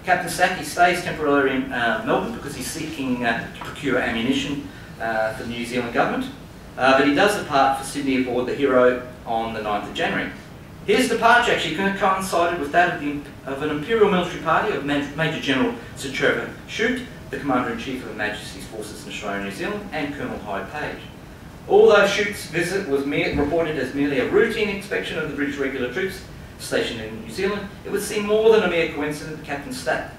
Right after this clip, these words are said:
<clears throat> excuse me, Captain Stack was aboard and returning to New Zealand with this party at this time. As the official New Zealand government agent recruiting for the Armed Constabulary, also seeking arms and ammunition, he no doubt had a lot to say to, uh,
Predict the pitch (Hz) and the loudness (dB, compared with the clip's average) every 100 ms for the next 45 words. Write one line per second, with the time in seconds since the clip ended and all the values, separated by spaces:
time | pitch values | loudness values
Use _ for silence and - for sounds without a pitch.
0 | - - - - 190 - - - 135 - | -18 -16 -2 4 4 4 -2 -4 -4 -4
1 | - - - 170 151 - - 143 135 196 | -8 -12 0 0 2 2 2 2 4 8
2 | 233 247 - - - 160 151 - 135 123 | 8 6 0 -4 2 4 4 2 2 2
3 | 120 117 117 117 113 104 113 113 - 107 | 0 -4 -2 -2 -4 -4 -6 -6 0 0
4 | 107 104 104 - 143 95 - - - - | 0 -2 -8 0 0 0 -4 -14 -16 -18
5 | - - - - 180 202 180 170 160 156 | -18 -18 -4 4 6 6 2 -2 -4 -2
6 | 139 139 147 135 131 127 - 135 143 104 | -2 0 0 2 0 0 0 0 -2 -6
7 | - - 208 - - 113 113 - - - | -8 -4 -2 -2 -4 0 0 -2 -6 -2
8 | 151 165 170 - - - 147 151 - 143 | 0 0 -2 -4 -12 -2 0 0 -2 -4
9 | 123 120 117 117 131 135 135 180 190 185 | -4 0 0 0 -2 0 0 -2 -4 -8
10 | - - 185 196 156 127 120 - 135 131 | -8 -4 4 6 8 6 4 0 -2 -2
11 | - - - - 127 135 135 - - 123 | -4 -12 -14 -4 2 4 4 2 0 2
12 | 104 98 - - - - 120 113 104 - | 4 2 -4 -14 -16 -12 -8 -6 -2 -2